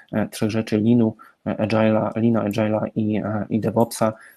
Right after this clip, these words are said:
m, które gdzieś tam, gdzieś tam, e, e, będą. Mm, Lean, Lean, e, Agile i DevOps, e, powinny być, e, takim,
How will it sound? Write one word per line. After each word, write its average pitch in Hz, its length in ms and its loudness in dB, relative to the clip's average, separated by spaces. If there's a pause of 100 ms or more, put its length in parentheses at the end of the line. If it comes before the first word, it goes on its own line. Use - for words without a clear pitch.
(160)
m, 104 240 -4
które 107 260 -2
gdzieś 104 220 -2
tam, 107 240 0
gdzieś 104 320 -4
tam, 101 280 -2
e, - 40 -4
e, 104 680 -4
będą. 110 480 0 (440)
Mm, 107 400 0
Lean, 131 260 6
Lean, 131 600 4
e, 117 380 -2
Agile 117 320 2
i 110 140 -4
DevOps, 113 480 0 (300)
e, 101 240 -4
powinny 110 640 2
być, 104 460 -4
e, 113 40 -18 (200)
takim, 104 340 -6